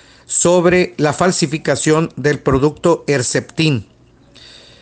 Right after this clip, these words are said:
Se ha instruido informar a la población y proceder a la búsqueda correspondiente y destrucción de este producto.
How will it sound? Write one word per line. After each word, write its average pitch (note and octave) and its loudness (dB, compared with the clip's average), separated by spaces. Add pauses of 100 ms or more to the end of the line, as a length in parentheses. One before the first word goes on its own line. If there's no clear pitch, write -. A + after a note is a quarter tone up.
(600)
Se - 0
ha D#3+ 2
instruido F3 4
informar D#3 2
a C3+ -2
la B2+ -2
población D#3 2
y D#3 0
proceder D3 0
a D3 2
la C3+ 2
búsqueda D3+ 0
correspondiente C#3+ 0
y C3 -4
destrucción C3+ -2
de C3+ 2
este C3 -2
producto. D3 0